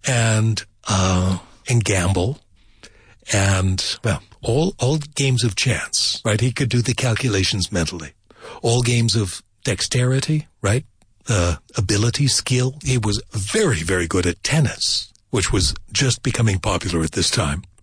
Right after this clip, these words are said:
but even better at cards. And, uh, by the time he was twenty, he came to London and just <laughs> knocked everyone over. Um,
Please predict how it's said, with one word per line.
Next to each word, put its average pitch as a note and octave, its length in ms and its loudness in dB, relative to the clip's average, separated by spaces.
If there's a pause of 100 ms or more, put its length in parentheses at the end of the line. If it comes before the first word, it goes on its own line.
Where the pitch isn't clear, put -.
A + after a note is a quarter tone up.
(100)
but G#2 280 0
even C#3+ 320 2
better F#2 520 -2 (560)
at G#2+ 240 -2
cards. E2+ 880 0 (340)
And, G#2 300 2
uh, F2+ 240 2 (760)
by G#2+ 180 -2
the G2+ 120 2
time B2+ 200 4
he G#2+ 80 4
was F#2 160 0
twenty, - 400 0
he C3+ 280 -2
came G2 320 -2
to F2+ 360 0 (260)
London G2+ 480 0 (460)
and A2 140 4
just G2+ 320 0 (720)
<laughs> F3 200 2 (160)
knocked - 280 0
everyone A#2+ 400 4
over. G2+ 340 0 (640)
Um, F2+ 580 0